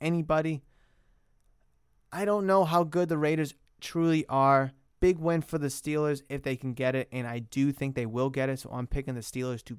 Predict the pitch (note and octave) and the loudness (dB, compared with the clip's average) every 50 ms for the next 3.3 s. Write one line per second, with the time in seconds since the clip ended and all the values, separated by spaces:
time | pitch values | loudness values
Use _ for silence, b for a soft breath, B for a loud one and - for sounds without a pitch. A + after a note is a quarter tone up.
0 | - - - F3 F3+ E3+ - b b b b b b b b b - D3+ D3+ C#3+ | -12 -8 -6 -6 -6 -8 -10 b b b b b b b b b -4 -2 -2 -2
1 | C#3+ C#3 - - C#3 C3+ C3+ B2+ - C3 C3 B2+ B2+ A#2 A#2 A#2+ B2 A#2+ A#2+ A#2 | -2 -2 -4 -2 0 0 0 0 -2 -2 -2 -2 -2 -4 -4 -4 -4 -2 -2 -4
2 | A#2+ A#2 A2+ - _ _ _ _ _ _ - C3+ B2+ A#2 - B2 A#2 - - - | -4 -6 -8 -12 _ _ _ _ _ _ -4 -2 -2 -2 -2 -2 -4 -4 -8 -12
3 | - G#2+ G#2 G#2 - - | -12 -12 -12 -14 -16 -20